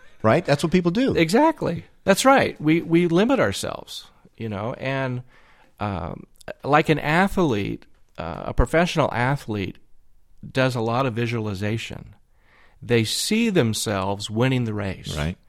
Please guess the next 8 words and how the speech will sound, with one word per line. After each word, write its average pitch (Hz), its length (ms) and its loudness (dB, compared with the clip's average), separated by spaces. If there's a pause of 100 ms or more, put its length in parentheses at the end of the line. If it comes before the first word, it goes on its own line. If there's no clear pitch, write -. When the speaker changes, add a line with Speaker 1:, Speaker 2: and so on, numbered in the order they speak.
(380)
Speaker 2:
They 123 220 -2
see 170 400 2
themselves 113 640 -2
catching 135 480 -4
the 120 100 -4
winning 113 280 -4
touchdown. 85 720 -10
Speaker 1:
Mm-hmm. 80 220 -8